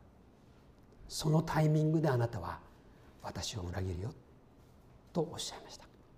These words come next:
長く教会に来ておられる方は、このペテロの失敗のことをよく知っています。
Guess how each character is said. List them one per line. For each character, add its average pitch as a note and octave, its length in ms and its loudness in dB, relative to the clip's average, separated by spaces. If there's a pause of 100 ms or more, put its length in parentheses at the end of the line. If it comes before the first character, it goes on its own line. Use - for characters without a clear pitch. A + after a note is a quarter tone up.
(1600)
長 D#3+ 300 10
く - 80 -4
教 D3 160 4
会 B2+ 160 2
に A#2+ 60 2
来 - 80 -8
て - 100 2
お A#2+ 100 -2
ら A2 100 0
れ G2 60 -4
る F#2+ 60 -8
方 A#2+ 220 -4
は、 F#2+ 180 0 (160)
こ C3+ 100 -4
の A#2 80 2
ペ D3+ 140 0
テ D3+ 100 2
ロ G#2+ 120 0
の F#2+ 80 -4
失 - 260 -6
敗 A#2 140 -4
の A2+ 80 0
こ D3 120 -4
と A2 100 -6
を - 20 -6
よ G2+ 520 -4
く - 80 -8
知 - 180 -6
っ - 20 -20
て - 80 -4
い G#2 80 -2
ま - 100 -10
す。 - 200 -10